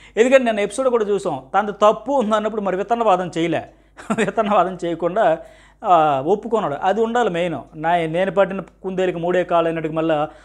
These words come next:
మూర్ఖత్వంగా కొందరు వాదిస్తారా, "అబ్బే లేదు నేను చేసిందే రైట్, నేనే ఒప్పు, నీదే తప్పు" అని అలాంటివి ఏం పెట్టుకోకుండా ఒప్పేసుకున్నాడు. అది కూడా నచ్చుతుంది. హానెస్ట్ చూస్తారు కదా నీ వ్యక్తిత్వం ఏంటి అనేది.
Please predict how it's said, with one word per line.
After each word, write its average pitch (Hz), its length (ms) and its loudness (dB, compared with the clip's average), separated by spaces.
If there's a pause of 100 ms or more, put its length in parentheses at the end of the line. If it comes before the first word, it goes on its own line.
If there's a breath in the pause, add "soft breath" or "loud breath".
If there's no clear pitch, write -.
(160 loud breath)
మూర్ఖత్వంగా 220 640 2
కొందరు 170 280 -2
వాదిస్తారా, 185 560 2
"అబ్బే 180 300 0
లేదు 202 240 0
నేను 170 260 -4
చేసిందే 185 360 -2
రైట్, 165 320 0
నేనే 180 320 -2
ఒప్పు, 165 360 0
నీదే 175 280 2
తప్పు" 147 340 -2
అని 120 80 -6 (440 loud breath)
అలాంటివి 180 300 4
ఏం 214 80 4
పెట్టుకోకుండా 190 680 0
ఒప్పేసుకున్నాడు. 190 580 -4
అది 202 260 -2
కూడా 285 160 2
నచ్చుతుంది. 185 400 -4
హానెస్ట్ 190 500 -2
చూస్తారు 165 280 -6
కదా 139 140 -6
నీ 139 80 -6
వ్యక్తిత్వం 160 480 -6
ఏంటి 160 280 0
అనేది. 135 480 -2